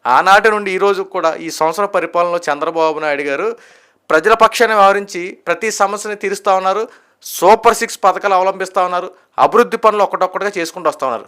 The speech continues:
ప్రతి దాంట్లో ఈ రోజున చంద్రబాబు నాయుడు మార్క్ కనబడతా ఉంది. అమరావతి రాజధాని పట్ల చంద్రబాబు నాయుడు గారు తీసుకున్నటువంటి ఆ యొక్క విధి విధానాలే కానీ,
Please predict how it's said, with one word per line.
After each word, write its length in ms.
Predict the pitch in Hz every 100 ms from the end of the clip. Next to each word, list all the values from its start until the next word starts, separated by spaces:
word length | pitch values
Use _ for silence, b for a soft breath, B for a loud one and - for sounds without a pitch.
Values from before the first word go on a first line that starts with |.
| _
ప్రతి 360 | - 156 - 240
దాంట్లో 480 | 196 190 196 180 175
ఈ 120 | 170
రోజున 360 | 160 180 175 160 b b b _ 165
చంద్రబాబు 480 | 165 196 190 190 180
నాయుడు 160 | 190
మార్క్ 420 | 160 147 190 202
కనబడతా 400 | 190 156 160 151
ఉంది. 200 | 143 107 92 _ _ -
అమరావతి 520 | 117 170 208 214 208
రాజధాని 500 | 160 156 180 185 190
పట్ల 460 | 185 175 175 156 165 b b b -
చంద్రబాబు 540 | 156 185 202 196 196 196
నాయుడు 180 | 185 190
గారు 100 | 190
తీసుకున్నటువంటి 680 | 180 185 185 180 180 170
ఆ 100 | 165
యొక్క 480 | 151 147 156 156 143
విధి 240 | 135 143 175
విధానాలే 500 | 185 180 180 175 170
కానీ, 300 | 160 160